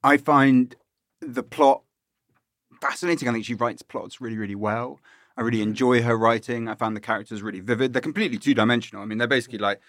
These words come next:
Speaker 1: it's like socialist realism, you know what I mean? Like,
Speaker 2: Right.
Speaker 1: this is not a real character. They, they're trying to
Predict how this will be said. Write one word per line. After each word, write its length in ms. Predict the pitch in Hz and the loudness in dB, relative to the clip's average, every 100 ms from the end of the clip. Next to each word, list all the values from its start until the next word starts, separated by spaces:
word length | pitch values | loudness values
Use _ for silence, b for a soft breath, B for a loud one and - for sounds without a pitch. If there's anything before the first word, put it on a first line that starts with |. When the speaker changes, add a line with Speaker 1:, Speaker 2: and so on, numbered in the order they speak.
| b b | b b
Speaker 1:
it's 100 | 160 | -8
like 120 | 143 | -4
socialist 440 | 123 113 95 - | -6 -6 -10 -10
realism, 440 | 107 104 92 - - | -4 -4 -6 -14 -10
you 80 | 107 | -4
know 80 | 107 | -2
what 80 | 110 | 0
I 20 | |
mean? 140 | 117 | 0
Like, 100 | 113 | 4
Speaker 2:
Right. 60 | 170 | 4
Speaker 1:
this 80 | 127 | 4
is 60 | |
not 140 | 127 107 | 0 0
a 40 | |
real 200 | 110 101 | 0 -2
character. 460 | - 107 98 92 87 | 0 -2 -2 -6 -8
They, 200 | 113 107 | -2 -2
they're 200 | 110 107 | -2 -6
trying 240 | - 123 | -6 -8
to 80 | 95 | -8